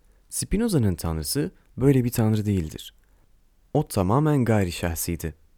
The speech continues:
Herhangi bir şeyi ya da birini umursamazdı. Spinoza'ya göre Tanrı'yı sevebilirsiniz, sevmelisiniz de. Ancak karşılığında herhangi bir sevgi bekleyemezsiniz.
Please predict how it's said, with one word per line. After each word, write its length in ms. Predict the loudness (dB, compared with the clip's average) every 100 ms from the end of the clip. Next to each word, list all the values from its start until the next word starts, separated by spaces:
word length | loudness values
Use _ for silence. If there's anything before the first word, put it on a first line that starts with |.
| _ _
Herhangi 480 | -2 0 2 0 -2
bir 40 | -4
şeyi 440 | -4 -4 -4 -6 _
ya 140 | -2 0
da 180 | 0 0
birini 280 | 0 2
umursamazdı. 760 | 0 0 -2 -2 -2 -4 -6 -12 _ _ _ _ _
Spinoza'ya 600 | -8 -6 -4 -2 2 2
göre 360 | 2 0 0 -4 _ -12
Tanrı'yı 400 | -2 0 2 0
sevebilirsiniz, 920 | 0 0 0 0 -2 -4 -6 -6 -10 -14 _ _
sevmelisiniz 800 | -2 0 2 0 0 -2 -2 -4
de. 100 | -10 -12 _ _ -2
Ancak 440 | -2 0 -4 -6 -18 _ -2
karşılığında 640 | 0 0 0 0 2 2
herhangi 400 | 2 2 2 2
bir 60 | 0
sevgi 360 | 0 0 0 0
bekleyemezsiniz. 880 | 0 0 0 0 -4 -8 -8 -12